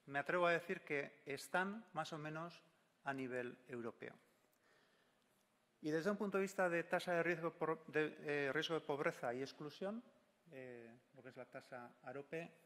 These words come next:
en un dieciséis coma cinco y medio, que sería en este caso bastante inferior al europeo e incluso por debajo de Alemania.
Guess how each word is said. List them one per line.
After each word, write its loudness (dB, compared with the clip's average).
en -8
un -2
dieciséis -2
coma -2
cinco -4
y 2
medio, 0
que -2
sería 2
en 0
este -4
caso -2
bastante 2
inferior -4
al 4
europeo 0
e -6
incluso -4
por -4
debajo -4
de -10
Alemania. -10